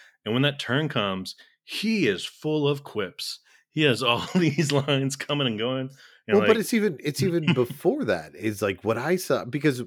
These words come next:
Speaker 2: in my mind, wh-, I hadn't seen the movie for years, and
Speaker 1: Mm-hmm.
Speaker 2: so all I remembered was that there's the, the turn where he gets super rapey in, in the
Speaker 1: Yeah.
Speaker 2: graveyard. But upon this watch, I'm like, "Oh, no, it's definitely,"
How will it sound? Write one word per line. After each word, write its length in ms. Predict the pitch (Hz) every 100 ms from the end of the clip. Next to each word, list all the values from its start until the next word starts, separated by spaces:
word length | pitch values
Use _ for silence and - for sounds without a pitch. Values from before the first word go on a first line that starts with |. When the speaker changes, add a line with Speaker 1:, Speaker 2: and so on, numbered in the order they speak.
| -
Speaker 2:
in 140 | 139 123
my 280 | 110 113
mind, 680 | 196 113 87 82 82 82 87 - -
wh-, 60 | - -
I 120 | 95
hadn't 180 | 147 120
seen 160 | - 92
the 60 |
movie 400 | 82 82 76 76 - _
for 200 | - 87
years, 840 | 85 95 110 123 85 67 69 - -
and 160 | 98
Speaker 1:
Mm-hmm. 260 | 117 120 98
Speaker 2:
so 260 | 87 82 - _ _
all 280 | 107 131 131
I 80 | 127
remembered 540 | 127 104 104 95 90
was 280 | 87 87 82
that 200 | 85 82
there's 380 | 87 87 82 -
the, 320 | 90 85 82 _ - - _
the 100 | 113
turn 480 | 101 - 104 101 98
where 120 | 85
he 180 | 85 98
gets 300 | 90 92 -
super 360 | - - 101 90
rapey 560 | 85 156 - 82 80 - _ _ _ _ _ -
in, 420 | 95 87 82 82 -
in 140 | 95
the 80 | 82
Speaker 1:
Yeah. 80 | 95
Speaker 2:
graveyard. 540 | 170 120 95 58 - _ _ _ _ -
But 120 | 104
upon 260 | 101 110
this 200 | 107 165
watch, 220 | 123 101 113
I'm 80 |
like, 220 | 107 98 -
"Oh, 240 | 165 190 127
no, 280 | 113 185 135
it's 200 | 160 -
definitely," 600 | 143 143 139 120 95